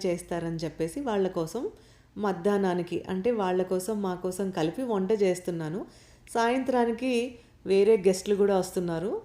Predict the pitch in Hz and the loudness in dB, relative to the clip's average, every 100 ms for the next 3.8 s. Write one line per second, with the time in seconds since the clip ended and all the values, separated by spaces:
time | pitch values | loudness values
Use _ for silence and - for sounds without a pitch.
0 | 190 196 208 202 190 175 226 226 202 196 | -4 0 0 2 2 2 4 4 2 2
1 | 196 175 175 180 196 175 160 160 151 185 | 0 2 0 0 0 -2 -4 -4 -4 -6
2 | - - - - - _ 277 277 277 240 | -8 -16 -20 -20 -20 _ -2 2 2 4
3 | 233 233 214 220 220 208 202 | 0 2 0 0 0 0 0